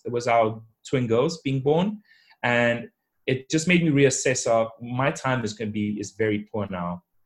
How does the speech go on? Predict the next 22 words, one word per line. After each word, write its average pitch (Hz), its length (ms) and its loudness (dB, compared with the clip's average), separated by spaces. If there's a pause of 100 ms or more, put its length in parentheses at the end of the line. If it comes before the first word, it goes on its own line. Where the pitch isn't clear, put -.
(360)
And 104 300 -4
I 127 140 0
need 135 140 -2
to 113 100 -8
make 101 120 -4
sure 104 160 -6
that, 98 180 -6 (100)
like, 95 240 -4 (240)
these 104 460 -10
large 127 480 2
parts 113 320 0
of 104 40 -14
the 101 60 -10
business, 95 440 -8
I 95 120 -8
just - 260 -14
trust - 400 -8
the 107 80 -20
people 95 300 -14
we've 87 180 -18
put 92 140 -10
into 90 160 -12